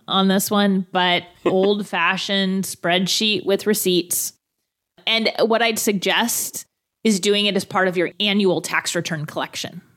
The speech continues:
Speaker 2: So track it every year as opposed to once after living in a house for twenty years and trying to get it all together at once. That sounds a lot more manageable.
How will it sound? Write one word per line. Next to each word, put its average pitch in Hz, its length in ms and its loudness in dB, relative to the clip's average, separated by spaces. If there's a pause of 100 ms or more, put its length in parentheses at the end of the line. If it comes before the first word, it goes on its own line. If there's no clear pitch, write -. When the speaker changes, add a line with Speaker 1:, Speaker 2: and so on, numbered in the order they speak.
(120)
Speaker 2:
So 120 240 2
track 151 380 -2
it 135 160 0
every 117 320 0
year 117 280 2
as 110 240 0
opposed 117 420 0
to 113 120 2
once 104 480 2
after 107 260 0
living 107 240 2
in 107 60 2
a 101 60 2
house 107 180 2
for 101 100 -4
twenty 101 360 2
years 95 260 2
and 90 100 0
trying 95 180 2
to 90 40 0
get 92 160 4
it 95 60 4
all 92 140 2
together 90 260 0
at 80 80 -2
once. 85 240 0
That 92 160 0
sounds 101 180 2
a 90 60 0
lot 98 360 2
more 95 200 2
manageable. 87 580 -2